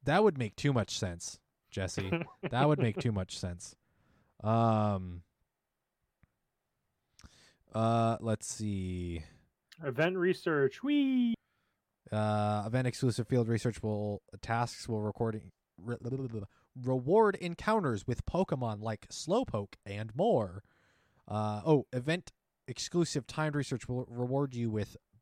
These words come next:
Speaker 1: Pidgeot Mega Energy, Pokeballs, berries, encounters with Slowpoke, Gible, and more. Um, so that is
Speaker 2: I love more.
Speaker 1: nice. Uh, yep.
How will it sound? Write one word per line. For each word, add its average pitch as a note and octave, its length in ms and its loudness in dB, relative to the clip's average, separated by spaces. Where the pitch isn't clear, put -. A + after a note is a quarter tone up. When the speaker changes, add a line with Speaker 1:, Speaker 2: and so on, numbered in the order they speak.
Speaker 1:
Pidgeot C#3+ 360 -2
Mega B2+ 300 -4
Energy, G2+ 420 -4
Pokeballs, C3 440 0
berries, A2 300 0
encounters B2 440 -4
with G#2+ 140 -6
Slowpoke, B2+ 380 0
Gible, A#2+ 320 -2
and G2 180 -8
more. G#2+ 400 -6
Um, F#2+ 440 -4
so F#2 220 -8
that F#2+ 580 -2
is - 600 -6
Speaker 2:
I A#2 80 -2
love D#3+ 220 0
more. G2 300 -12
Speaker 1:
nice. G#2 560 -8
Uh, G2 300 -2
yep. A#2 180 -2